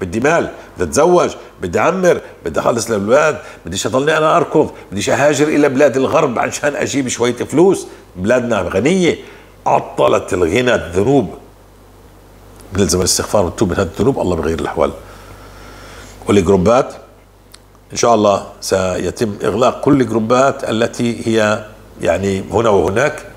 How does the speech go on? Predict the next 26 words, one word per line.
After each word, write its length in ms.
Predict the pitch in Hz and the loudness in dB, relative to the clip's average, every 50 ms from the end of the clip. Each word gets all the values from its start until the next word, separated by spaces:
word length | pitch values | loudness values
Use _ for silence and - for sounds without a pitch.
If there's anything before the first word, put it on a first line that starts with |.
| - - | -10 -6
ونجمع 360 | 101 104 104 92 104 104 101 | -4 -2 -2 -2 0 -2 -2
كل 240 | - - 110 104 101 | -2 -2 -2 -2 -2
الإخوة 340 | 101 95 - - - 104 98 | -4 -4 -6 -4 -2 0 0
والأخوات. 500 | 95 107 - - 107 113 120 113 - - - - - - - - - - - - | 0 0 -2 0 2 2 2 0 0 -6 -16 -18 -20 -20 -20 -20 -20 -14 -6 0
طبعًا 240 | 110 104 104 107 104 | 0 2 2 2 0
جروبات 380 | 90 90 95 87 107 104 - 107 | 0 -2 0 0 0 0 0 -2
النساء 260 | 101 92 - 117 110 | -2 -2 0 0 0
سيكونوا 340 | - - - 113 107 98 101 | -2 -2 0 0 0 0 0
في 300 | - 98 92 90 - - - - - 50 - - - - | 0 -2 -2 -2 -4 -6 -12 -16 -18 -16 -16 -14 -10 -6
جروبات 440 | 90 87 90 87 101 110 - - | -4 -2 0 0 0 0 0 -2
النساء، 420 | 98 92 82 - 120 131 147 - - - - - - - | -4 -4 -2 0 2 0 0 0 -6 -16 -20 -18 -10 -4
والرجال 400 | 113 104 95 92 92 104 104 95 | -2 0 0 2 2 4 2 2
للرجال، 540 | 85 87 82 78 71 80 107 120 135 135 - - - - - - - - - | 2 0 -2 -2 0 2 2 2 2 0 -2 -6 -14 -20 -20 -20 -14 -6 0
ونعين 580 | 80 85 85 82 82 85 90 95 101 98 95 | 2 2 4 2 2 0 -2 -2 0 -2 -2
مشرفين 560 | 92 - - - 90 - - 113 113 117 120 120 - - - - - - - - - - - - - - - | -4 -4 -4 -4 -4 -2 -2 -2 -2 -2 -4 -8 -12 -18 -20 -20 -20 -20 -20 -20 -20 -20 -20 -20 -18 -10 -4
من 160 | - 107 107 | -2 -2 0
جديد، 480 | 95 101 104 92 101 104 104 104 101 104 - - - - - - - - | 2 2 2 2 4 2 2 2 2 -2 -10 -16 -20 -20 -20 -12 -4 0
وكل 480 | 90 92 90 92 90 87 - - 113 | 2 2 4 2 2 0 0 -2 -2
المشرفات 640 | 107 101 98 95 - - - 87 - 113 - - 98 | -2 -2 -2 -4 -4 -4 -4 -2 -2 -2 -2 -2 -2
إن 60 | 90 | -4
شاء 180 | - 117 113 | -2 0 0
الله 120 | 101 95 95 | 2 2 0
سيكون 640 | - - 104 101 98 98 95 90 - - 113 107 104 | 0 2 2 2 2 2 0 -2 -4 -4 -4 -2 0
لهم 220 | 101 98 101 95 | 0 -2 -2 -2
دور، 340 | 90 87 110 110 101 - - - - - - - - - - - - - - - - 95 | -2 0 2 2 2 0 -4 -8 -14 -20 -20 -20 -20 -20 -20 -20 -20 -20 -20 -10 -6 -4
لكن 380 | 92 - - 110 104 95 92 | -4 -2 -2 -4 -4 -4 -4